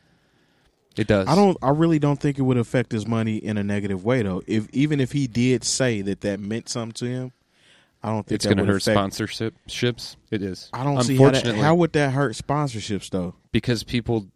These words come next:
Speaker 1: because it's controversial, and because a lot of these com-, in my, this is just my opinion,
Speaker 2: Uh-huh.
Speaker 1: because I think a lot of the companies that, um, sp-, you know,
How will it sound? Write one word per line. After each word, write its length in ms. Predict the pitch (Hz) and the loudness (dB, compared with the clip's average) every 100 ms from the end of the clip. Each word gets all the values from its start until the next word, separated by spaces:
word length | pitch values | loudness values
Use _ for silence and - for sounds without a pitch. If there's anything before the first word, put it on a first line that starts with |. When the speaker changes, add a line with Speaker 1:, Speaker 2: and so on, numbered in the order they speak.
| _ | _
Speaker 1:
because 300 | 117 - 113 | -8 -2 -2
it's 120 | 101 - | -2 -6
controversial, 920 | 110 101 101 95 98 - 113 104 113 _ | -8 -6 -6 -4 -6 -4 -4 -6 -10 _
and 100 | 104 | -6
because 320 | 101 98 110 95 | -6 -4 -4 -4
a 60 | |
lot 160 | 98 104 | -2 -2
of 80 | 98 | -2
these 160 | 98 | -6
com-, 180 | 110 107 | -6 -6
in 140 | 107 | -4
my, 180 | 107 107 | -2 -2
this 180 | 104 131 | 0 -2
is 60 | - | -2
just 180 | 117 | -2
my 140 | 107 101 | 0 -2
opinion, 360 | - 90 80 107 | -2 -8 -8 -4
Speaker 2:
Uh-huh. 200 | 107 101 - | -4 -4 -4
Speaker 1:
because 200 | 113 104 | -2 0
I 60 | |
think 160 | 107 101 | -2 -2
a 40 | 101 | 0
lot 160 | 101 | 0
of 60 | 92 | -2
the 60 | |
companies 540 | - 104 95 101 95 92 | -6 -8 -8 -8 -8 -6
that, 240 | 95 92 - _ _ _ _ - | -6 -6 -10 _ _ _ _ -10
um, 400 | 92 87 85 - _ _ _ _ _ _ _ _ _ - - | -8 -8 -14 -20 _ _ _ _ _ _ _ _ _ -20 -16
sp-, 260 | - - - 113 | -14 -14 -18 -8
you 140 | 101 | -6
know, 160 | 85 | -6